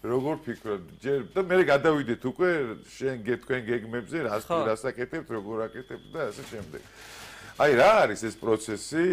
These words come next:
Speaker 1: და თუ გახსოვს შენ საერთოდ ორი ათას სამი წელი, ვარდების
Speaker 2: უფ,
Speaker 1: რევოლუციის
Speaker 2: იგაც.
Speaker 1: დროს, რად მე-, რა, რა ხნის იყავი შენ?
Speaker 2: აა, ორი ათას სამში.
Speaker 1: ალბათ არ
Speaker 2: აუ,
Speaker 1: გემახსოვრება,
Speaker 2: არა, როგორ
Speaker 1: ხო?
Speaker 2: არ მახსოვს, სადღაც, ე,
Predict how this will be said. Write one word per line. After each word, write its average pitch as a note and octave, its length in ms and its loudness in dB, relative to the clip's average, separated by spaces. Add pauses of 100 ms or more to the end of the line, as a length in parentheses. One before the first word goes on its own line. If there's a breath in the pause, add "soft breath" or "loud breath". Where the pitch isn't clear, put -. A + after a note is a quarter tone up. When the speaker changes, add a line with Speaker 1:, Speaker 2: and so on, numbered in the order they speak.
(120)
Speaker 1:
და F#3 220 2
თუ F3+ 160 -4
გახსოვს B2+ 560 2
შენ G#2 220 -10
საერთოდ A2 480 -2
ორი A#2 400 0
ათას G#2+ 180 -8
სამი G2+ 320 -4
წელი, D#2+ 300 -8
ვარდების F#2+ 480 -4
Speaker 2:
უფ, F#2+ 80 -12
Speaker 1:
რევოლუციის G2+ 380 -4
Speaker 2:
იგაც. A2 100 -12
Speaker 1:
დროს, C3+ 160 -8
რად G#2+ 160 2
მე-, G#2 340 -8
რა, G2 200 -4
რა A#2 200 -6
ხნის A2+ 240 -16
იყავი - 380 -14
შენ? D#2+ 240 -18 (260)
Speaker 2:
აა, C3+ 440 -4
ორი B2 340 -10
ათას B2 400 -12 (120)
სამში. - 220 -16
Speaker 1:
ალბათ B2 300 0
არ G#2 160 6
Speaker 2:
აუ, - 80 -2
Speaker 1:
გემახსოვრება, A#2 560 -2
Speaker 2:
არა, D#3 240 4
როგორ C#3 240 -2
Speaker 1:
ხო? - 20 2
Speaker 2:
არ C3+ 160 0
მახსოვს, B2+ 400 -12
სადღაც, C#3 420 -14
ე, A2 220 -14